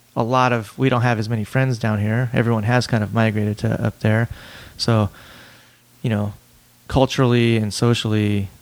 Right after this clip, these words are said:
it would be a lot better. We'd see a lot of stuff. But then there's the other side of that <laughs> same equation where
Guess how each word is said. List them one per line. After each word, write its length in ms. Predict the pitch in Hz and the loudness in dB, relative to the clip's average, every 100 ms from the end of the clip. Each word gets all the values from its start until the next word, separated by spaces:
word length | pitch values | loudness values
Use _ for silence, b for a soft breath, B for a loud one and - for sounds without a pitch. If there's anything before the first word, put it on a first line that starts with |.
| _ - | _ -6
it 80 | 120 | -2
would 140 | 110 | 0
be 100 | 104 | 0
a 60 | 107 | 0
lot 160 | 104 104 | 0 -2
better. 380 | 107 104 - 110 - | -2 -2 -4 -8 -6
We'd 200 | 120 110 113 160 - - - - | -4 -4 -6 -14 -20 -20 -20 -16
see 200 | - 110 | -6 -2
a 20 | |
lot 120 | 107 | -2
of 40 | - | -2
stuff. 200 | 113 104 | -4 -2
But 100 | - | 0
then 100 | 113 | 2
there's 160 | 110 101 | 2 2
the 100 | 110 | 0
other 140 | 120 | 0
side 180 | 107 107 | 0 0
of 60 | |
that 180 | 107 110 | 0 0
<laughs> 0 | |
same 200 | - 120 | 2 2
equation 440 | 107 - 127 123 135 | 2 2 0 2 0
where 220 | 120 110 | 0 0